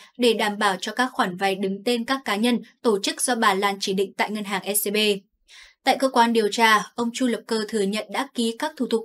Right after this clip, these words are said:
đảm bảo khoản vay này. Ông không có quan hệ với các cá nhân đứng tên vay vốn, không có nhu cầu vay nhưng vẫn ký các thủ tục hợp thức hóa hồ sơ vay vốn cho bà Lan.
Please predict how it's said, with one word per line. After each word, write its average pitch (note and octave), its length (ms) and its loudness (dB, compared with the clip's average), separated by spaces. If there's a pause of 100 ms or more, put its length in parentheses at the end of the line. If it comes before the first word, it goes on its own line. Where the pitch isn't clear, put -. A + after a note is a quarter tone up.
đảm G#3+ 240 -2
bảo G#3 180 2
khoản F#3 200 -4
vay G3 120 0
này. G3 320 2 (580)
Ông D#4+ 180 -2
không D#4+ 200 -4
có A3+ 160 2
quan A#3+ 160 0
hệ A#3+ 260 0
với G3 140 -4
các A#3+ 240 0
cá G3 120 0
nhân G#3 240 -4
đứng G3 200 -4
tên G#3 200 -2
vay G3+ 140 0
vốn, G3+ 280 2 (140)
không E4+ 240 -2
có A3+ 140 2
nhu B3 160 0
cầu A3 160 -2
vay A3 420 2
nhưng C4+ 160 4
vẫn C4+ 120 0 (180)
ký A3+ 240 0
các C#4+ 180 0
thủ G3+ 140 -4
tục A3 160 2 (220)
hợp A#3+ 200 0
thức E4+ 120 -6
hóa A#3+ 160 2
hồ A#3 220 2
sơ A3 260 -2
vay G3+ 200 0
vốn F#3 220 -2
cho A3 140 -2
bà G3 140 6
Lan. G3+ 260 6